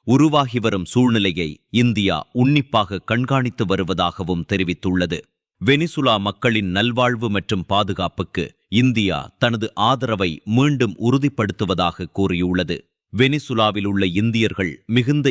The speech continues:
எச்சரிக்கையுடன் இருக்குமாறும், அவசியமின்றி அந்நாட்டிற்கு பயணம் செய்வதை தவிர்க்குமாறும் மத்திய அரசு அறிவுறுத்தியுள்ளது. வெனிசுலாவின் தலைநகர் கராகஸில் உள்ள இந்திய தூதரகம் அங்குள்ள இந்திய சமூகத்துடன் தொடர்பில் இருப்பதாகவும்,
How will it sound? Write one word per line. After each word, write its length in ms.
எச்சரிக்கையுடன் 880
இருக்குமாறும், 760
அவசியமின்றி 800
அந்நாட்டிற்கு 640
பயணம் 480
செய்வதை 320
தவிர்க்குமாறும் 800
மத்திய 520
அரசு 280
அறிவுறுத்தியுள்ளது. 920
வெனிசுலாவின் 800
தலைநகர் 560
கராகஸில் 580
உள்ள 180
இந்திய 340
தூதரகம் 540
அங்குள்ள 460
இந்திய 420
சமூகத்துடன் 800
தொடர்பில் 440
இருப்பதாகவும், 760